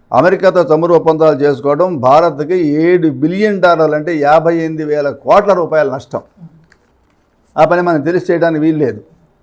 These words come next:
ఇక ఫార్మా రంగం చూసుకుందాం మనం. ఆయన ఏమంటున్నాడు, మన దగ్గర పడే-, మనకంటే మెడిసిన్స్ అమెరికాలో ఎక్కువ. మనం ఇక్కడ మనకు, మనకు అమ్మేటటువంటి, మ్,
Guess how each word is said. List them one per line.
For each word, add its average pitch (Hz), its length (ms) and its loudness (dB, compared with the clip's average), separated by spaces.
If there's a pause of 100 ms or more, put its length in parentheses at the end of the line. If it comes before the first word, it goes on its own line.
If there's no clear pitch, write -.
(340)
ఇక 160 140 -2
ఫార్మా 202 500 2
రంగం 180 340 0
చూసుకుందాం 151 400 -2
మనం. 113 240 -6 (920)
ఆయన 147 160 2
ఏమంటున్నాడు, 165 540 -2
మన 147 200 -4
దగ్గర 160 240 -2
పడే-, 165 200 -4
మనకంటే 156 480 -4
మెడిసిన్స్ 156 480 -8
అమెరికాలో 151 420 -4
ఎక్కువ. 120 340 -8 (920)
మనం 127 240 -2
ఇక్కడ 113 180 -6
మనకు, 120 260 -4
మనకు 117 280 -6
అమ్మేటటువంటి, 151 880 -4
మ్, 117 400 -8